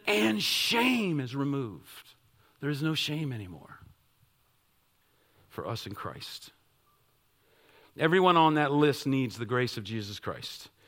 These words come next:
From the lowest to the highest, we all need his grace. In Jesus,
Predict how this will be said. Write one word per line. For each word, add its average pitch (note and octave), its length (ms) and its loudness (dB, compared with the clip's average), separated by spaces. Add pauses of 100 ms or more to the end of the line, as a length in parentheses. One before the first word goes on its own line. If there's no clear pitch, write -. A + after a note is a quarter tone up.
(320)
From C3 140 2
the B2 80 2
lowest D3+ 400 4
to D#3 80 -4
the C#3+ 80 4
highest, G#2+ 640 0 (300)
we A2+ 120 0
all B2+ 160 2
need B2 180 -2
his A2+ 140 -6
grace. - 520 -12 (580)
In E3 240 4
Jesus, A#2+ 760 -2